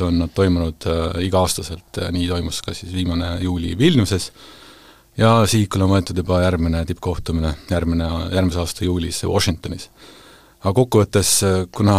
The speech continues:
on toimumas, äh, Vene täiemahuline agressioon, siis ei saa öelda, et istutakse käed rüpes, et, äh, kokkuvõttes, äh,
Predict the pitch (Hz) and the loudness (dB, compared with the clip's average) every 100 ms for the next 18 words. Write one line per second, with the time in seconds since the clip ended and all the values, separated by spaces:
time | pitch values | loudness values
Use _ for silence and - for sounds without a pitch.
0 | 98 110 104 107 98 90 85 - 90 87 | 6 6 6 6 6 2 0 -2 -2 -2
1 | 87 92 95 101 90 101 95 92 90 90 | -2 -4 -2 0 2 2 2 2 2 2
2 | 90 87 - 120 92 87 87 90 101 95 | 0 0 4 4 4 0 0 2 4 4
3 | 87 85 82 - 95 - - - 104 92 | 2 -4 -8 -6 -6 -4 -6 -4 0 2
4 | 90 107 - - 92 - 95 87 - - | 2 0 -4 -6 -12 -12 -6 -6 -8 -14
5 | - - - - _ - 101 95 95 - | -20 -20 -20 -20 _ -4 -2 0 -2 -2
6 | 90 - - 90 87 87 | -4 -2 -2 -2 -2 -4